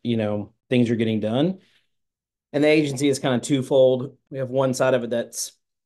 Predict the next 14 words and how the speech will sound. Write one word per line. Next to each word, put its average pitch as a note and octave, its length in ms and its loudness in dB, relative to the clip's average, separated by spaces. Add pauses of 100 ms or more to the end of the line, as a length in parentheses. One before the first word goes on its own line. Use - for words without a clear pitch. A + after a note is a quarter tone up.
(220)
pretty D#3+ 160 4
much D3+ 260 4
now C3 200 2
a B2+ 60 4
digital A#2 300 0
marketing A2+ 280 -2
agency, A2 400 -4
which A2 180 -4
we C3+ 60 -2
do C3+ 140 2
play B2+ 200 2
some A2+ 220 -2
traditional A2 420 -4
still. G#2+ 440 -4